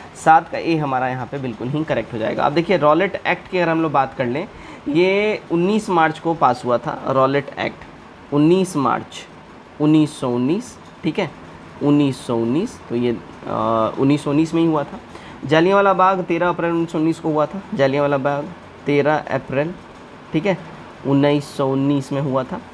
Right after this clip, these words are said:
अच्छा, अमृतसर कांग्रेस अधिवेशन ये उन्नीस सौ उन्नीस में ही हुआ था और तिलक का निधन जो है भैया,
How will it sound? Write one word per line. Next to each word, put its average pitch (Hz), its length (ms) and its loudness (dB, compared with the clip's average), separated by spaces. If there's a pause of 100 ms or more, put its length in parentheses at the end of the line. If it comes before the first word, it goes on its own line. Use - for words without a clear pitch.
(280)
अच्छा, - 220 2
अमृतसर 180 600 4
कांग्रेस 175 380 0
अधिवेशन 160 360 0
ये 160 60 2
उन्नीस 156 300 2
सौ 156 60 0
उन्नीस 151 260 2
में 151 60 0
ही 147 60 0
हुआ 139 140 2
था 160 160 -2
और 147 180 2
तिलक 185 360 2
का 180 100 -2
निधन 156 340 0
जो 131 120 -4
है 135 140 -4
भैया, 127 340 -4